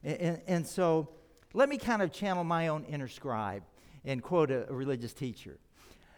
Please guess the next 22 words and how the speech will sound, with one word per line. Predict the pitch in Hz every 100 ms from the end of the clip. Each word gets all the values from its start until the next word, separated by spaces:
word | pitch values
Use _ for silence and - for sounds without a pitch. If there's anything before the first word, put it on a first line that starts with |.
| - -
to | 151
help | 165
explain | 147 - - 131 120 101
this. | 80 - - -
Tim | - 247
Keller | 233 226 196
says | - 190 151
this | 156 151 143
about | 131 123
authority. | 117 135 117 98 - - _ - _ _ _
He | 185
says, | - 190
"The | 185
word | 165 240 226
authority | - 208 185 151 147 143 - _ -
literally | 190 214 202 196 196 165
means | 160 165 160 165 - - - _ _ 151
out | 170 185 170 -
of | 160 156 143
the | 135
original | 123 117 147 165 151
stuff." | - - 135 90